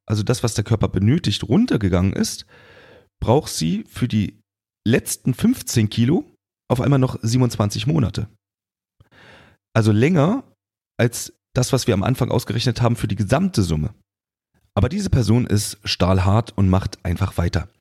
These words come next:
Und jetzt kann man ja ausrechnen, die Person wiegt momentan fünfundneunzig Kilo und um jetzt auf neunzig Kilo runterzukommen, also weitere fünf Kilo abzunehmen, braucht sie jetzt rund neun Monate. Und ich fasse jetzt nochmal zusammen.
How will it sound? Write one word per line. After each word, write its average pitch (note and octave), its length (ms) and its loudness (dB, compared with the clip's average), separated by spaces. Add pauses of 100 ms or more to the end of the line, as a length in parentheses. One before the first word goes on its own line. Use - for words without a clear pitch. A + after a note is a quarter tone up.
(760)
Und - 80 -4
jetzt A2 140 0
kann F#3 100 2
man G#3+ 80 2
ja B2+ 80 4
ausrechnen, D#3+ 640 0 (560)
die - 60 -10
Person G#2+ 300 2
wiegt G2+ 220 -4
momentan G#2 420 2
fünfundneunzig G2 520 0
Kilo G#3+ 380 0 (440)
und B2 200 0 (120)
um D3 160 2
jetzt F3 340 -2
auf - 140 -4
neunzig C3 600 2
Kilo E2 180 -2
runterzukommen, F2+ 680 0
also F2+ 300 -2 (140)
weitere F2+ 300 -2
fünf - 260 -2
Kilo D2 220 0
abzunehmen, - 520 0 (920)
braucht A2 360 2
sie - 180 -2
jetzt - 440 -2 (400)
rund - 440 -2
neun F#2 260 4
Monate. F2+ 460 2 (340)
Und F#2 100 2
ich - 80 -4
fasse B2+ 180 0
jetzt C#3+ 80 -4
nochmal A2+ 180 2
zusammen. A2 300 0